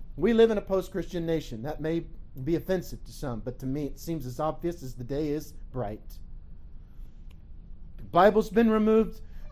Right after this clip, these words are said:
from about every public forum there is. The whole idea of educating children with this word first and as a foundation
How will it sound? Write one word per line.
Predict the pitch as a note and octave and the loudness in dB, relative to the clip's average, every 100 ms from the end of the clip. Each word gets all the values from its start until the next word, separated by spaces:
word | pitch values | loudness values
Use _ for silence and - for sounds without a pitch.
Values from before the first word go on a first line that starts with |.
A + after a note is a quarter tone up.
| - | -6
from | D3 | -2
about | C#3 D3 | 2 4
every | E3 G#3 A#3+ | 6 6 4
public | - A3 G3+ G3 | 4 4 4 0
forum | - A#3 A3 G#3 | 6 8 8 6
there | F#3 F#3 | 4 6
is. | G#3+ G3+ - - - | 6 4 -4 -10 -2
The | C3+ | 0
whole | D3+ A#3 | 8 12
idea | A3 F#3 C#3 G3+ A#3+ A#3 | 12 10 8 8 12 12
of | - E3+ | 10 6
educating | G3+ A3 A3 A#3 G#3+ F#3+ | 8 6 4 4 4 2
children | - - A#3+ A3 A#3+ A3 - - - | 0 6 6 8 6 6 0 -12 0
with | E3+ F3+ D3+ D#3 | 4 4 2 6
this | C4+ - | 6 6
word | - D#3 A3 A3+ C4 B3 - - - | -2 8 12 12 12 8 0 -12 6
first | B3+ C4 C#4 - - | 12 12 12 8 2
and | G#3+ | 4
as | F3+ | 6
a | F3+ | 6
foundation | A3+ G#3 G3 E3 C#4+ C#4 C#4+ C#4+ A3+ | 6 8 8 10 10 10 6 4 2